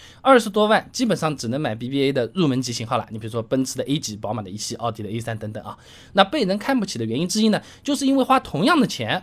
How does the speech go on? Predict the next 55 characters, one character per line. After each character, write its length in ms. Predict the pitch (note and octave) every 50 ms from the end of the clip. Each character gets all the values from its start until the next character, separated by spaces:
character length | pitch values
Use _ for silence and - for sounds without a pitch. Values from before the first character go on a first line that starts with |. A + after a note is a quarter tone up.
| - - -
普 160 | - C3 B2
通 120 | E3 B3
品 140 | C#4 A#3 E3
牌 100 | E3 E3+
是 120 | F#3+ - A3
可 120 | - A#3
以 60 | A3+
买 160 | A3+ F#3+ D3
到 100 | - A3+
更 200 | G#3 G#3+ C#4 C4
高 120 | A3 B3+ C4+ C4
一 40 |
个 80 | B3 C4
级 160 | G#3 - -
别、 80 | F#3+ G3+ G3
更 120 | - A#3
大 140 | A#3+ A3+ G#3
的 80 | A3
车 160 | - - F#3 F#3
子 100 | E3 D#3+
的 80 | D#3+
嘛。 140 | C#3+ B2+ - - - - - - -
那 100 | - G#3
同 240 | G#3 - - B3+ C#4
级 100 | C4 B3
别 120 | A3 A3
的 80 | G#3+ G#3
车 180 | G#3 - G#3+
子， 80 | G3 F#3+
普 160 | F3 - -
通 100 | D#3 F#3+
品 140 | F#3 F3+ E3+
牌 100 | F3 F3
往 140 | D#3+ D3+ E3+
往 100 | F#3 E3+
只 120 | E3 E3
要 20 | D#3+
十 140 | - -
多 120 | C3 E3+ F3
万 140 | F3+ E3+ D#3+
就 80 | D#3
可 160 | - - -
以 80 | C3 D3+
了 80 | C#3 A2
嘛。 120 | F2+ - - - - - _ _ -
那 180 | B2 A#2+ - - _ -
举 80 | - B2+
例 100 | C3+ C3
子， 160 | A#2+ - - - - - -
同 120 | - F3+ F3
样 60 | F#3
二 140 | F#3 G3 F#3
十 80 | D#3 D#3+
多 140 | D#3+ D3+ D3+
万， 120 | C#3